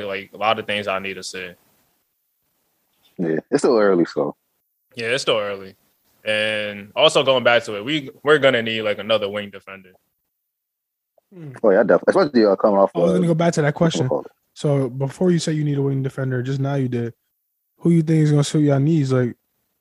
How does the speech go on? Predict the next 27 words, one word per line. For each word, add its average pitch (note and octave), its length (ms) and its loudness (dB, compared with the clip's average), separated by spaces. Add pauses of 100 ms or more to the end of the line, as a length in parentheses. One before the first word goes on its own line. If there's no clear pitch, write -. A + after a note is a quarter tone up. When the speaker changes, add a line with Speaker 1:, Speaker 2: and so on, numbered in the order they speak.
(420)
Speaker 1:
Player-wise? D3 560 -4
Speaker 3:
Yeah. D3+ 420 4 (420)
Speaker 1:
I A2 140 -10
haven't C3 280 2
really, F#2+ 280 -8
like, F2+ 300 -12 (1500)
I B2+ 100 2
don't C#3+ 140 2
know, B2+ 160 6
like, A2 160 2
who's A#2+ 200 -6
really A2+ 220 -2
on G2+ 100 -6
the F#2+ 80 -6
market, F#2+ 440 -2
like, F#2 180 -10
that's F#2+ 160 -6
a G2 100 -8
wing G#2 220 -10
defender F#2+ 360 -10
that F#2 140 -18
we F#2+ 80 -20
could - 160 -20
pick G2+ 160 -16
up F#2 120 -16
right E2+ 200 -20
now. D#2+ 140 -20